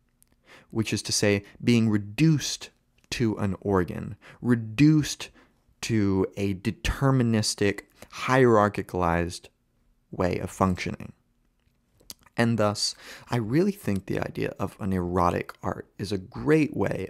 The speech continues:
of talking about Deleuze and Guattari's philosophy. Now, Foucault mentions that there are three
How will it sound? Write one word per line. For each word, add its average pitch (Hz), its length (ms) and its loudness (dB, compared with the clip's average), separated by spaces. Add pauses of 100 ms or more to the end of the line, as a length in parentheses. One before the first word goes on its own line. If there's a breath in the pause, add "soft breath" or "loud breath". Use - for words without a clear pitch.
(120)
of - 500 -8 (120)
talking - 460 -10
about - 300 -12
Deleuze 104 320 -6
and - 140 -10
Guattari's - 520 -14
philosophy. - 760 -10 (2000 loud breath)
Now, 143 500 4 (540)
Foucault 208 460 4
mentions 170 600 4
that - 220 0
there 123 240 6
are 113 160 4
three 165 680 2